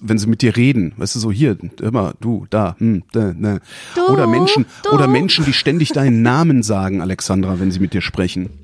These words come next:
Speaker 2: Oh Gott,
Speaker 1: Ja?
Speaker 2: ich hasse das.
Speaker 1: Das, das ist das, nein, das ist ganz, das ist ganz furchtbar und das ist, ist, ich, ja, also
Speaker 2: Wo-, weißt du, was damit Hand in Hand geht? Das ist ein Phänomen, das mir letztens aufgefallen ist. Da könnte ich kotzen.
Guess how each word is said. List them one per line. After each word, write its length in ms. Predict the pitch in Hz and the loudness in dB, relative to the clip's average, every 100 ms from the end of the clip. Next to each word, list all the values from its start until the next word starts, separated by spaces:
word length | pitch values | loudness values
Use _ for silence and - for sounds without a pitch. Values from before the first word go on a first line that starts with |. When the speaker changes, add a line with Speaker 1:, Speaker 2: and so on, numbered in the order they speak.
| - - - | -20 -20 -16
Speaker 2:
Oh 60 | 220 - | -16 -16
Gott, 140 | - 85 | -14 -10
Speaker 1:
Ja? 60 | 117 | -10
Speaker 2:
ich 120 | - | -10
hasse 220 | 185 196 | -14 -14
das. 280 | 190 185 - - - | -14 -14 -16 -20 -6
Speaker 1:
Das, 220 | 120 - - | -2 -2 0
das 160 | 139 | 0
ist 180 | 120 - | 0 0
das, 100 | 117 - - - | 0 -4 -6 0
nein, 140 | 110 | 2
das 140 | 107 | 2
ist 120 | 107 - | 0 2
ganz, 240 | 110 - | 0 0
das 120 | 98 | 0
ist 100 | 104 | 0
ganz 200 | - 104 | 2 0
furchtbar 340 | - 113 135 104 | 2 2 4 2
und 100 | 101 | 0
das 120 | 95 | 0
ist, 160 | 104 - | -2 -4
ist, 180 | 85 | -8
ich, 200 | - - - | -10 -10 -10
ja, 300 | 85 82 85 _ _ _ | -10 -10 -14 _ _ _
also 240 | - 98 85 - - | -6 -6 -6 -12 -10
Speaker 2:
Wo-, 300 | 254 220 277 | -8 -4 0
weißt 220 | 294 415 | 0 0
du, 40 | 370 | -2
was 120 | 359 | 0
damit 300 | 339 302 - | -2 -2 -2
Hand 160 | 320 349 | -2 0
in 120 | 311 | 0
Hand 240 | 330 349 | 0 0
geht? 160 | - 226 | -4 -2
Das 120 | 262 | -2
ist 100 | 285 | -2
ein 120 | 269 | -4
Phänomen, 420 | 262 285 277 302 294 | -2 -2 0 0 -2
das 180 | 269 220 | -2 -2
mir 220 | 269 320 | 0 0
letztens 380 | 277 - 269 - | 0 -2 -4 -4
aufgefallen 460 | 254 262 262 240 | -4 -4 -4 -4
ist. 160 | 247 - | -2 -2
Da 60 | |
könnte 420 | - - 330 349 262 | -2 0 0 2 -2
ich 220 | - - | -2 -8
kotzen. 600 | - - 392 - 226 | -2 2 2 0 -4